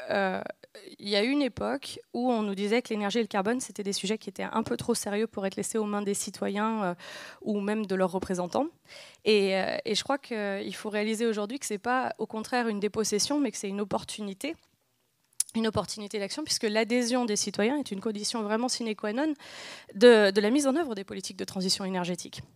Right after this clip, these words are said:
Et aujourd'hui, on peut dire vraiment qu'on a toute l'attention des gens, et ça n'a pas toujours été le cas, donc aujourd'hui, on est en capacité de, d'agir.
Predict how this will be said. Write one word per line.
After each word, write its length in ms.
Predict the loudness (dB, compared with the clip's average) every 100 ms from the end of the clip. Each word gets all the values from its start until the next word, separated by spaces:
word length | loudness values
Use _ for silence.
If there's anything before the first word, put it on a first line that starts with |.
| _ -20 -20 -20 2
Et 80 | 6
aujourd'hui, 380 | 8 6 2 -2
on 100 | -2
peut 140 | -2
dire 180 | 0 2
vraiment 240 | 2 2
qu'on 220 | 0 0
a 80 | -2
toute 260 | -2 -6 -2
l'attention 480 | 0 0 -2 -2 0
des 160 | 0
gens, 200 | 2 0 0 -12 -20 -12 -8
et 80 |
ça 120 | -6 -4
n'a 40 |
pas 120 | -4
toujours 200 | -4 -6
été 160 | -4 -6
le 60 |
cas, 180 | -4 -4
donc 180 | -4 -2
aujourd'hui, 240 | 0 2
on 80 | 2
est 40 | 0
en 100 | -2
capacité 540 | -2 0 -2 -4 -6
de, 320 | -2 0 0
d'agir. 340 | 0 -2 -4